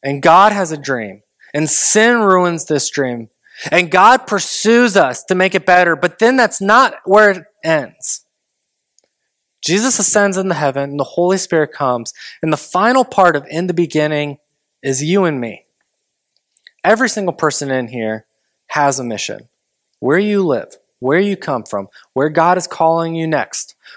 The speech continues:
where you go to work tomorrow, where you go to school next year, last year, this year. Are we making the most of those opportunities? Are we trying to restore God's dream for the world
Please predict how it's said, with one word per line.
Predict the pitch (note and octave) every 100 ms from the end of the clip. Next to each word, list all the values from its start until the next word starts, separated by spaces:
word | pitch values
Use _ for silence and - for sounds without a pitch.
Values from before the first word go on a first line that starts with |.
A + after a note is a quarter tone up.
| _
where | B2
you | C#3+ F3
go | F3 F#3
to | F3+
work | E3+ E3+ E3+
tomorrow, | D#3 B2+ A#2+
where | G2 A2+ C#3+
you | F3+ F3
go | F3
to | F3
school | - - F3 E3+
next | D#3 D#3 -
year, | F#3 F3
last | D3+ D#3+ - F3
year, | D#3+
this | D#3 E3+ -
year. | D3 A2 G2+ _ - - -
Are | D3 F3+
we | F3+
making | F3+ G3+ G#3+ F#3+
the | E3
most | E3+ G#3 G3
of |
those | D#3+ D3+
opportunities? | D#3+ E3 D#3+ F3 F#3+ F3 D3+ - - - _ - _ _ _
Are | D3 G3+
we | A#3
trying | A3 F#3+ F#3 G3
to |
restore | F#3 F3+ - E3+ E3+ E3 D#3 -
God's | - D3+ D3
dream | - D#3 D#3
for | -
the | C3
world | C3 G3 A#3 A3 -